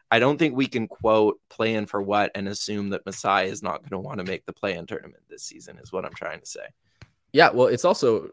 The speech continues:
Speaker 2: like, a really salient point is that Masai's a salesman, dude. Like, they tried to get Evan Mobley. They're very happy with Scotty Barnes, but they, they were, like,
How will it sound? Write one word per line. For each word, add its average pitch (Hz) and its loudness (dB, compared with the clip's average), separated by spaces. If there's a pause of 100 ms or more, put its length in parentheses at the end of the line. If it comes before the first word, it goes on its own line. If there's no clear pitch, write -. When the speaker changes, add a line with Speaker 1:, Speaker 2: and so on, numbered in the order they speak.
Speaker 2:
like, 104 -2
a 92 -8
really 107 2
salient 101 0
point 117 2
is 101 -8
that 101 0 (100)
Masai's 139 4
a 214 2
salesman, - 0 (140)
dude. 98 -4 (440)
Like, 120 2
they 139 6 (260)
tried 139 8
to 135 -2
get 123 0
Evan 117 -2
Mobley. 107 -4 (180)
They're 120 2
very 123 2
happy 120 0
with 104 -6
Scotty 98 -4
Barnes, 92 -10
but - -6 (500)
they, 139 2
they 135 4
were, 160 0
like, 117 -2